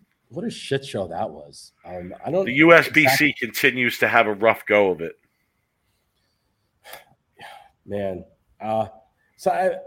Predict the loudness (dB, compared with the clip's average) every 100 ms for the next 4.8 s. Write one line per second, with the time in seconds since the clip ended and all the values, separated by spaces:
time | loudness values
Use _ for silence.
0 | _ 0 6 6 8 8 6 4 4 4
1 | 4 0 4 6 4 0 4 6 6 4
2 | 0 2 4 4 4 4 4 6 6 6
3 | 2 4 4 4 2 2 2 0 0 0
4 | 0 -2 -2 -2 -2 0 0 0